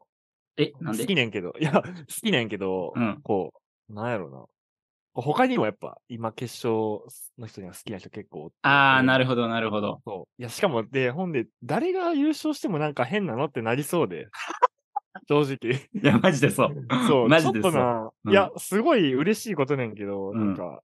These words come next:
Speaker 2: <laughs> ロングコートダディ、もちろん優勝してほしい、
Speaker 1: うん。
Speaker 2: 好きやし。
Speaker 1: うんうんうんうん。
Speaker 2: けどちょっと優勝のイメージわかんな、みたいな。
Speaker 1: わかんな。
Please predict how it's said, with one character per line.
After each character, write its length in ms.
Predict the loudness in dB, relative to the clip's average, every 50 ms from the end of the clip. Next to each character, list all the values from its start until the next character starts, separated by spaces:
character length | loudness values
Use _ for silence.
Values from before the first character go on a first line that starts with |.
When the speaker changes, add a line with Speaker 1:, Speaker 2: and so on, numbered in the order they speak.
| _ _ _
Speaker 2:
<laughs> 280 | -6 -6 -4 -6 -10 -14 _ _ _ _ _ _ _ _ -20 -20 _ _ _ _ _ _ _ _ _ _ _
ロ 200 | -2 2 4 4
ン 60 | 4
グ 40 | 4
コ 120 | 4 4 2
ー 20 |
ト 80 | 4 4
ダ 140 | 2 2
デ 80 | 2 2
ィ、 240 | 0 -2 -2 -4 -4
も 120 | -4 -2
ち 100 | -2 0 0
ろ 40 |
ん 40 | 0
優 60 | 0
勝 180 | -2 -2 -4 -4
し 60 | -4
て 60 | -4
ほ 60 | -6 -6
し 140 | -4 -6
い、 60 | -6 -6
Speaker 1:
う 20 |
ん。 20 | -8
Speaker 2:
好 60 | -8
き 100 | -4 -4
や 140 | -4 -4 -2
し。 80 | -2
Speaker 1:
う 40 | -2 -2
ん 20 |
う 40 | -2
ん 460 | -2 -4 -6 -6 -6 -8 -10 -10 -8
う 60 | -8 -8
ん 40 | -10
う 20 | -10
ん。 40 |
Speaker 2:
け 100 | -14 -18
ど 80 | -18 -16
ち 120 | -16 -16
ょ 20 | -14
っ 40 | -10
と 100 | -6 -4
優 160 | -2 -2 -2
勝 300 | -4 -4 -6 -6 -6 -6
の 100 | -8 -10
イ 80 | -8
メ 200 | -6 -6 -6 -6
ー 40 | -8
ジ 520 | -10 -12 -12 -12 -12 -14 -14 -16 -16 -16 -12
わ 160 | -12 -12 -12 -12
か 160 | -12 -12 -12
ん 100 | -10 -8
な、 200 | -6 -6 -6 -6
み 20 |
た 40 | -6
い 20 | -6
な。 80 | -6
Speaker 1:
わ 80 | -6 -2
か 160 | 2 2 2
ん 120 | 4 4 4
な。 380 | 4 4 4 2 2 -2 -6